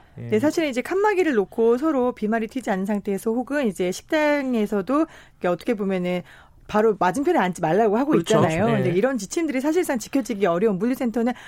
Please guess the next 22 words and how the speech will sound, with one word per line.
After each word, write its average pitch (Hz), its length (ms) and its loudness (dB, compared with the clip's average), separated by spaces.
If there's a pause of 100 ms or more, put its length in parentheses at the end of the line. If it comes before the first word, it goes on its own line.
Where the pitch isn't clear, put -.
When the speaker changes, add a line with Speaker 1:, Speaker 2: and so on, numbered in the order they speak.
(120)
Speaker 2:
빨리 427 220 4
먹고 302 200 2
또 294 120 -4
빨리 339 200 2
가서 294 180 0
일을 208 200 2
Speaker 1:
아, 277 80 2
Speaker 2:
해야 302 180 4
되는 185 380 0
Speaker 1:
그런 214 200 2
측면도 139 360 -4
Speaker 2:
업무 226 180 2
Speaker 1:
있군요. 320 120 2
Speaker 2:
특성이 294 340 -2
있었고요. 196 380 -2
Speaker 1:
예, 262 40 0
Speaker 2:
또 262 100 -6
Speaker 1:
예. 208 40 -8
Speaker 2:
쿠팡 415 300 0
측에서 294 400 -2
내놓은 226 520 0
말도 202 520 0